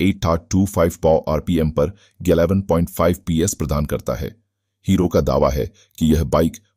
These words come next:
फ़ाइव पॉइंट नाइन सेकंड में ज़ीरो से साठ किमी प्रति घंटे की रफ्तार पकड़ सकती है और इसका माइलेज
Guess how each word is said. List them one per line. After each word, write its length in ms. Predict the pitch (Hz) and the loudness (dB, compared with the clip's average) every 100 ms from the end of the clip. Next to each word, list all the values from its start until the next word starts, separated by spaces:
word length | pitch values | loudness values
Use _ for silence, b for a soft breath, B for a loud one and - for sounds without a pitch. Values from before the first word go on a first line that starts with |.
| - | -2
फ़ाइव 180 | 87 85 - | 0 0 0
पॉइंट 200 | 78 73 | 0 2
नाइन 220 | 76 87 | 2 2
सेकंड 340 | - 71 78 | 0 -2 0
में 120 | 73 67 | 0 0
ज़ीरो 320 | 76 85 85 | 0 0 0
से 140 | 90 | -2
साठ 440 | 82 82 82 80 - | -4 -4 -2 -2 -2
किमी 260 | 78 78 | -2 0
प्रति 280 | - 73 78 | 0 -2 0
घंटे 320 | 78 78 78 | 0 0 0
की 120 | 73 | -2
रफ्तार 360 | 73 65 71 71 | -2 -2 -2 -2
पकड़ 260 | 76 73 71 | -2 -2 -2
सकती 300 | - - 78 | -4 -4 -4
है 180 | 64 - b b | -4 -8 b b
और 120 | 78 | 0
इसका 220 | 78 76 | 0 0
माइलेज 460 | 76 73 73 64 | 0 0 0 -2